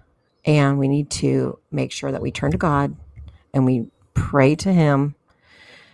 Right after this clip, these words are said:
because he is ultimately in control. And this is something that I don't believe the Democrats should get away with.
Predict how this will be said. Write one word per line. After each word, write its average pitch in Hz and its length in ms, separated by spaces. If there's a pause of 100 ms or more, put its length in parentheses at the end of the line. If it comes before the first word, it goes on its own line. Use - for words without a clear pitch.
(280)
because 131 260
he 160 180
is 151 120
ultimately 156 480
in 156 100
control. 143 460 (600)
And 139 720 (640)
this 139 560
is 190 120
something 175 400
that 156 340
I 151 120
don't 160 260
believe 147 500
the 143 120
Democrats 135 460
should 131 140
get 123 100
away 123 220
with. 208 340